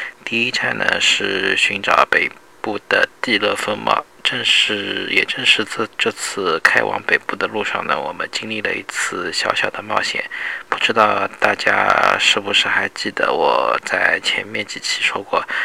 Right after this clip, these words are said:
冰岛的三位数公路是最难开的公路，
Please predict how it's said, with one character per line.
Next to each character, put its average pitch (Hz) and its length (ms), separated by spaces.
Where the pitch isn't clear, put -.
冰 113 260
岛 - 200
的 71 260
三 - 320
位 107 180
数 - 280
公 104 340
路 98 260
是 98 400
最 - 240
难 - 240
开 - 220
的 101 260
公 101 240
路， - 160